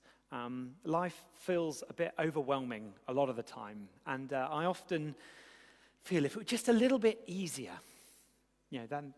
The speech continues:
then that would be a win. Now, I think a lot of us would apply that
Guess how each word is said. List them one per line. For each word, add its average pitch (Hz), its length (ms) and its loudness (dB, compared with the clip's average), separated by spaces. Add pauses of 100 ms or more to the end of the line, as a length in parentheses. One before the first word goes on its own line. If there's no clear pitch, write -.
(120)
then 143 160 -2
that 147 180 -4
would 131 160 -10
be 135 100 -4
a 120 80 -4
win. 117 220 -10 (2000)
Now, 170 180 0
I 233 40 2
think 359 240 -4
a - 40 0
lot 226 200 4
of 208 80 0
us 202 160 -4
would 190 140 0
apply 208 440 -2
that 196 260 2